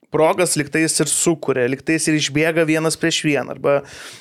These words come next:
sukuria gerą progos smūgį, bet, e, su vienu žmogum šnekėjau, sako, „Blemba, nu, iš dešimt smūgių, nu, bent vieną pataikyk, būk geras.“ Čia buvo, e, apie lygį šnekėjo. Sakau, „Nu, jo,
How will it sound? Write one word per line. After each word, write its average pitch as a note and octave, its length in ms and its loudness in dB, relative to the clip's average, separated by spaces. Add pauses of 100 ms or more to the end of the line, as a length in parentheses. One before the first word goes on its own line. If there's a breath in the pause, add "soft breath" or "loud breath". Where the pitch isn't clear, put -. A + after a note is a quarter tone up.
(120)
sukuria E3+ 400 2
gerą E3 240 2
progos E3 380 2
smūgį, D#3 320 0
bet, D3 300 0 (800 soft breath)
e, C#3 360 2
su - 180 0
vienu E3 240 2
žmogum C#3+ 320 -2
šnekėjau, D3 320 -2
sako, C3+ 400 -2
„Blemba, D3 400 0
nu, D#3 300 0 (180)
iš D3 180 0
dešimt E3 380 -2
smūgių, D#3+ 260 2
nu, D#3 120 2
bent D#3 200 2
vieną F3 300 2
pataikyk, C#3+ 400 -2
būk C#3+ 160 -2
geras.“ C3+ 360 -2 (1040)
Čia C#3+ 120 -2
buvo, C#3 400 2
e, - 140 2 (200)
apie C#3+ 240 0
lygį D3 300 0
šnekėjo. C3 500 -4 (440 loud breath)
Sakau, D3 280 0
„Nu, G3 280 2 (340)
jo, A#3 400 4